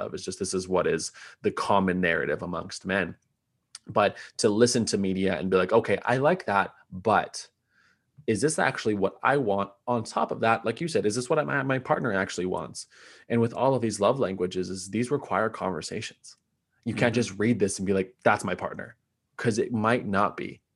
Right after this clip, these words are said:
Speaker 1: right? And are you leading from your own conditioning, like you said, an understanding of what you think is the right answer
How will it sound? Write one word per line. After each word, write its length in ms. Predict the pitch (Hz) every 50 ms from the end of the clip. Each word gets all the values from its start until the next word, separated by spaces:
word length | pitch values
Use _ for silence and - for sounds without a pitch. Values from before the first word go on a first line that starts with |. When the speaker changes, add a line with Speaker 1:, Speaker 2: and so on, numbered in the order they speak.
| _ _ _ _ _ _ _ _
Speaker 1:
right? 260 | 104 101 101 104 98 - - - - - -
And 160 | 117 113 107
are 180 | - 110 110 113 110 113
you 140 | 123 123 120
leading 320 | 117 113 113 113 113 113
from 240 | - - 113 104 104 95 95
your 120 | 95 - -
own 300 | 95 107 113 113 110 104 - 113
conditioning, 500 | 95 92 92 92 - - 92 92 90 73 - 92
like 120 | 95 - 95
you 60 | 101
said, 200 | - - - - 90
an 80 | 95 90
understanding 480 | 87 87 92 - - 90 92 90 90 90
of 100 | 90 92
what 160 | 92 92 82 69
you 120 | 87 98
think 260 | - - 101 117 127
is 100 | 143 135
the 120 | 120 139 139
right 160 | 143 143 147 151 156
answer 240 | 156 156 - 165